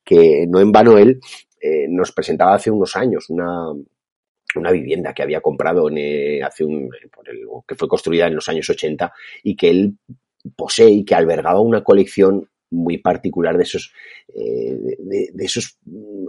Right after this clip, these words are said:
objetos extraños que se podían mostrar en lo, en otros siglos, eh, de, de, como de objetos, eh, rollo, pues, las cabezas jibarizadas, todo esto así, esas pinturas en grano de arroz, todas estas cosas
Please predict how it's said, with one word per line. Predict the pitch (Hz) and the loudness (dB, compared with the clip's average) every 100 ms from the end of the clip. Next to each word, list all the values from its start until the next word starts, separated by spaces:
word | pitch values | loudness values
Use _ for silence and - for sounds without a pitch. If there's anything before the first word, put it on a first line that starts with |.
| - | -6
objetos | - - - 107 117 - - - - - | -6 -4 -4 -2 -2 0 -2 -2 -12 -12
extraños | - - - - 120 98 80 80 80 - - _ | -12 -12 -10 -4 -2 -2 -2 -6 -10 -16 -20 _
que | - | -4
se | - 76 | -2 -2
podían | 82 78 85 | -2 -2 0
mostrar | 85 - 95 87 | -2 -2 0 0
en | 85 82 85 | 0 -2 -4
lo, | 82 80 | -4 -4
en | 80 90 | -4 -4
otros | 87 85 | -6 -6
siglos, | - 85 82 85 82 - - _ | -6 -4 -2 -2 -4 -10 -20 _
eh, | - 78 80 78 80 80 | -6 -2 -2 -2 -4 -4
de, | 82 80 | -4 -4
de, | 85 | -6
como | - 87 82 | -4 -6 -4
de | 82 | -4
objetos, | - 87 - 90 85 - | -4 -6 0 2 2 0
eh, | 78 76 73 | -2 -2 -4
rollo, | 78 82 85 82 80 78 | -6 -6 -4 -2 -2 -4
pues, | - - | -6 -14
las | 71 | -12
cabezas | - 76 - 80 80 | -6 -6 -2 -2 -4
jibarizadas, | - 85 76 - - 98 60 - | -4 -4 -4 -6 -10 -8 -10 -10
todo | - 82 | -6 -6
esto | 80 90 | -4 -6
así, | 82 85 82 | -4 -4 -2
esas | 76 82 - | -2 -6 -8
pinturas | 85 76 80 80 | -8 -6 -6 -6
en | |
grano | 73 76 73 | -4 -4 -6
de | |
arroz, | 69 - 98 87 - | -10 -4 -2 -2 -2
todas | 87 | -8
estas | 87 - | -8 -14
cosas | - 90 87 | -12 -8 -8